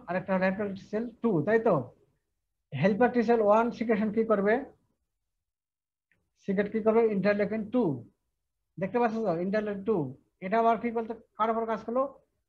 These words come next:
cytotoxic টি সেলের উপর কাজ করলো।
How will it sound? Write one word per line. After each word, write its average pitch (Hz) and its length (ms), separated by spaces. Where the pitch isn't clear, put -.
cytotoxic 233 960
টি 208 100
সেলের 202 280
উপর 175 160
কাজ 151 200
করলো। 123 400